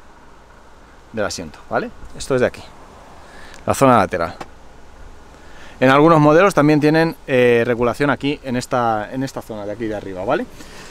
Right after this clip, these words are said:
Así que nada, chicos, esto es todo lo que os puedo enseñar del camión.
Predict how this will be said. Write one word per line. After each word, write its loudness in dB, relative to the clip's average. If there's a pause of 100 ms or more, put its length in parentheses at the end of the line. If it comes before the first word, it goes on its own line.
(240)
Así 2
que 2
nada, 2
chicos, -4 (300)
esto 2
es 2
todo 0
lo 0
que -2
os -2
puedo 0
enseñar 0
del -2
camión. -2